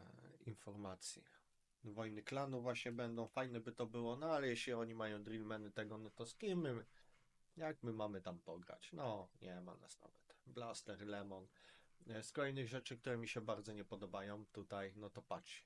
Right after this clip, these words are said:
Rich, no to dobra, Rich. E, Man of Taya klan,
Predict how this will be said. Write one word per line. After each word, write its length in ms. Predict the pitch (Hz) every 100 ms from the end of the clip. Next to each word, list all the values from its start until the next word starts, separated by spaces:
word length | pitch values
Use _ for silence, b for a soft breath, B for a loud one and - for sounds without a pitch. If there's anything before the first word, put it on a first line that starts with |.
| -
Rich, 420 | 120 117 113 -
no 140 | 123
to 120 | 117 113
dobra, 360 | 101 92 92
Rich. 380 | 92 92 - -
E, 160 | 107 107
Man 200 | 117 104
of 140 | -
Taya 260 | - 87 - - -
klan, 320 | - 90 -